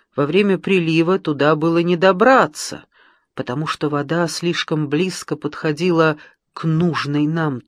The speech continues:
точке. Я никогда не забуду волнение, охватившее меня в первый день, когда мы огибали скальный выступ, чтобы вновь увидеть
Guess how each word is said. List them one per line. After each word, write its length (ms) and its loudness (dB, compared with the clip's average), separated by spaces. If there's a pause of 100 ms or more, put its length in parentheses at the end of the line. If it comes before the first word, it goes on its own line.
точке. 600 -6 (1900)
Я 220 2
никогда 480 0
не 120 -4
забуду 420 -4
волнение, 580 0
охватившее 640 -4
меня 240 -2
в 120 -10
первый 360 0
день, 360 2 (400)
когда 280 2
мы 180 4
огибали 520 2
скальный 580 -2
выступ, 460 -4
чтобы 320 -2
вновь 360 0
увидеть 560 0